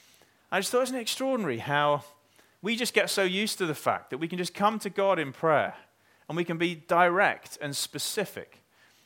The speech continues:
We don't, our prayers are not set prayers where we just say, "God is great, God is great,"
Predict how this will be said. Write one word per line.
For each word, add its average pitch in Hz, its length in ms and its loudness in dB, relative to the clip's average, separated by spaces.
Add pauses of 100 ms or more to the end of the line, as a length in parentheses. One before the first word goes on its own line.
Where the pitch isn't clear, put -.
We 180 120 -2
don't, 208 220 2
our 208 160 4
prayers 202 380 4
are 156 60 -2
not 180 220 0
set - 320 0
prayers 160 340 6
where 143 140 2
we 139 100 -4
just 143 180 -6
say, 139 200 0
"God 139 240 0
is 123 100 -6
great, 131 320 0
God 127 180 -2
is 117 120 -6
great," 135 500 0